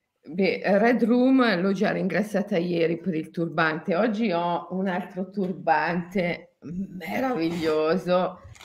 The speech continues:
per cui ringrazio tantissimo chi me l'ha mandato con tanto amore. Questa è l'im-, è la, la letterina che accompagna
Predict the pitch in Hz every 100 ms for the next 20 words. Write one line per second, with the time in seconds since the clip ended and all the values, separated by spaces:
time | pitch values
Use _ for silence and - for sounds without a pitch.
0 | - 151 165 - 185 180 160 180 139 -
1 | - 180 - - _ 247 240 214 - -
2 | 180 175 185 - 185 185 185 160 185 _
3 | _ _ _ 170 156 - - - - _
4 | _ _ 185 170 165 165 151 165 151 139
5 | 135 175 - 156 156 - - _ _ _
6 | _ _ 151 156 165 147 147 147 143 143
7 | 139 131 139 131 - - _ _ _ _
8 | _ _ _ _ _ - 170 - 160 147
9 | 156 156 - 147 143 135 107 120 95 104
10 | 104 - - - - - - - - _
11 | _ - - _ _ _ - 151 160 165
12 | 170 165 156 165 170 175 165 - - -
13 | - - - - - _ _ 151 151 -
14 | 156 151 190 151 151 143 151 156